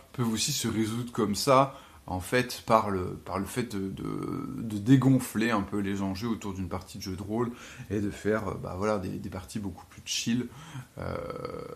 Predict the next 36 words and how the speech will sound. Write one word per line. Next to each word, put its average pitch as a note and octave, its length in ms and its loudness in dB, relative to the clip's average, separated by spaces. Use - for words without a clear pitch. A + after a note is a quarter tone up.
voilà. - 420 4
Euh, A2+ 1300 8
bah, A#2+ 180 6
ça, G#3+ 140 -2
c'est, G#2+ 280 2
encore C3 480 6
une C#3 120 6
fois, D#3 420 6
c'est B2 260 2
un C#3+ 100 10
sujet, C3+ 480 2
je - 60 -4
pensais A#2+ 300 0
le A2+ 40 2
traiter A2 320 0
vite A#2 380 2
et - 20 -4
puis F#2 120 -8
ça G2 200 6
a G2+ 60 8
pris A2 180 -4
du G#2 120 -6
temps. C3 260 4
Désolé, B2+ 320 2
hein, B2 140 6
les A2+ 80 6
vidéos, A2+ 300 2
j'ai A#2 100 0
l'impression G#2 220 -4
qu'elles A#2 100 -8
sont G#2 100 -4
de G2 120 0
plus F#2+ 200 -6
en G2+ 80 0
plus F#2+ 220 -4
longues. C3+ 340 4